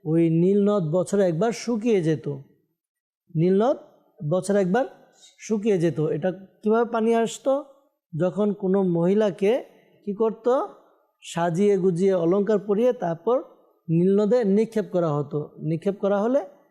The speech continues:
অর্থাৎ ফেলে দিলে এরপর পরবর্তীতে দেখা যেত ওটি পানিতে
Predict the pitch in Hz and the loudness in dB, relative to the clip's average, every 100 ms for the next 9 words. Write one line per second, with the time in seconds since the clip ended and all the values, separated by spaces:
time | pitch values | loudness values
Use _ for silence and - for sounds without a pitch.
0 | _ - 190 214 - 208 214 208 226 294 | _ -14 -6 -6 0 2 2 2 0 0
1 | - - _ - 208 214 208 - 180 180 | -6 -20 _ -4 0 2 0 -2 0 2
2 | 175 180 175 170 165 165 175 170 214 294 | 0 0 0 0 0 0 0 0 0 -2
3 | - _ _ _ 160 160 165 226 | -8 _ _ _ -4 -2 0 0